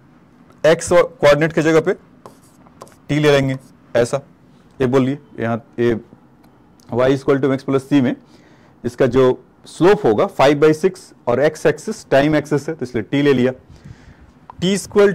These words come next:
to zero है, अगर t equal to zero पर a भी ज़ीरो है, basically c क्या होता था? y intercept, तो ये ज़ीरो हो गया। और y एक्सिस में क्या है? a, तो हमें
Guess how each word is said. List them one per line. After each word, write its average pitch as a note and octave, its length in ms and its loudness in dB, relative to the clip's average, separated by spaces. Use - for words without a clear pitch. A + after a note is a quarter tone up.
to G#3+ 180 -4
zero C3+ 400 2
है, F2 180 -10
अगर B2 160 -2
t B2 60 -6
equal C#3 340 -4
to C3+ 80 -4
zero C#3 220 -2
पर G3 140 -4
a C#3 100 0
भी D#3 120 0
ज़ीरो D3 280 0
है, D#3 140 -2
basically C3+ 480 -6
c E3 140 -6
क्या E3 120 0
होता D#3 180 0
था? A#3+ 200 -6
y B2 160 2
intercept, A#2+ 680 -4
तो G2 60 -8
ये G#2 60 -6
ज़ीरो B2 240 -2
हो C#3 120 0
गया। B2 160 -4
और A2+ 140 0
y A#2 80 2
एक्सिस D3+ 460 0
में D#3+ 140 -6
क्या F3 120 -6
है? E3+ 100 -6
a, G2 180 -6
तो B2+ 60 -2
हमें C3+ 340 -2